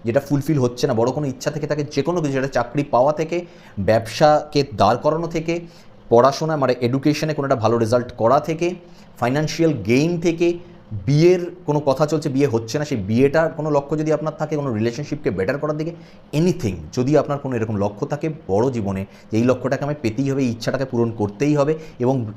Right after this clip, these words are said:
এই জন্য যে বাধাগুলো আছে, সেই বাধাগুলো যেন কেটে যায়, এটা যদি আপনার মনের মধ্যে থাকে, তাহলে এই যে মন্ত্রটা আমি বলতে যাচ্ছি, সেই মন্ত্রটা আপনাদের করতে হবে। কারণ এই দিনটা হলো থ্রি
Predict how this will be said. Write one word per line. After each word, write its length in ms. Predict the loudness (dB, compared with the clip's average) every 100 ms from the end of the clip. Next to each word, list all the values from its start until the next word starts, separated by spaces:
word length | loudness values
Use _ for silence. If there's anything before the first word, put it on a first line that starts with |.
| -10 0
এই 200 | 0 2
জন্য 260 | 0 0 2
যে 80 | 4
বাধাগুলো 380 | 2 2 2
আছে, 100 | 0
সেই 100 | 0
বাধাগুলো 340 | -2 -2 -2 -2
যেন 120 | -4 -4
কেটে 240 | -4 -2
যায়, 300 | 0 2 2
এটা 120 | 0
যদি 160 | -4 -4
আপনার 180 | -4 -4
মনের 200 | -4 -6
মধ্যে 220 | -6 -6
থাকে, 320 | -6 -4 -6 -8 -20 -18 -18 -18 -4 2
তাহলে 560 | 2 4 2 2 0 -4 -20 -20 -20 -2
এই 200 | 0 2
যে 100 | 2
মন্ত্রটা 400 | 0 0 -2 -2
আমি 80 | -2
বলতে 260 | -2 -2 -2
যাচ্ছি, 220 | -4 -4
সেই 140 | -4
মন্ত্রটা 300 | -2 -2 0
আপনাদের 240 | 0 -2 -2
করতে 260 | -4 0
হবে। 80 | 0
কারণ 240 | 2 0 2
এই 220 | 2 2 2
দিনটা 380 | 0 0 0
হলো 360 | 2 2 0 -2 -8 -20 -20 -20 -20 -20 -14
থ্রি 400 | 0 2 2 0